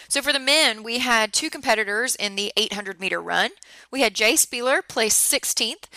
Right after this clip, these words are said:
with a time of one minute fifty-six point three seconds,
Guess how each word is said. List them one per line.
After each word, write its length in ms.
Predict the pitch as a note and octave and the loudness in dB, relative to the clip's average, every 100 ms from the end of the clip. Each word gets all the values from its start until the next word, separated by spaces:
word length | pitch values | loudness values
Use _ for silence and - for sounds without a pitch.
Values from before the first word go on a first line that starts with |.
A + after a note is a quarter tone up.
| - - | -20 -6
with 120 | A3 | -2
a 60 | A3 | 0
time 340 | A#3 G#3+ G#3 | 2 2 2
of 420 | F#3+ F#3 F3+ F3+ | 0 -2 -2 -6
one 280 | - B3+ D#4 | -8 -4 -2
minute 220 | C#4 C4 | -2 -2
fifty-six 560 | - C4 B3 - A3+ - | -4 -8 -2 0 0 -2
point 280 | - G3 - | -8 -12 -10
three 200 | F#3+ F#3 | -2 2
seconds, 580 | - F3 A#3 F#4 - | 2 2 -2 -4 -6